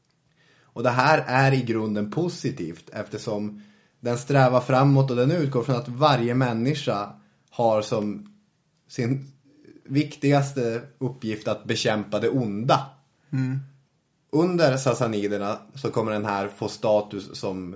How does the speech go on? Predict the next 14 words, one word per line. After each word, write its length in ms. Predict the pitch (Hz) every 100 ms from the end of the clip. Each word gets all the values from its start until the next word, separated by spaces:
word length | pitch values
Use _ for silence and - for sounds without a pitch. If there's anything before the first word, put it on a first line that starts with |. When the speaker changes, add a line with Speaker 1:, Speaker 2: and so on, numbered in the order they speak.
| 69
Speaker 1:
statsreligion. 960 | - 107 95 - 95 92 85 95 107 - _ -
Men 120 | 113
egentligen 420 | 117 120 135 151
först 200 | 151 139
in 120 | 131 113
på 100 | 107
tre 380 | - 110 104 101
och 100 | 98
fyrahundratalen 1080 | 113 107 101 104 101 101 135 151 139 95
som 160 | 101 98
det 120 | 95 -
uttalat 840 | 127 101 95 - 175 160 101 80
blir 160 | 85 85
statsreligion. 960 | - 92 - 90 87 87 82 95 104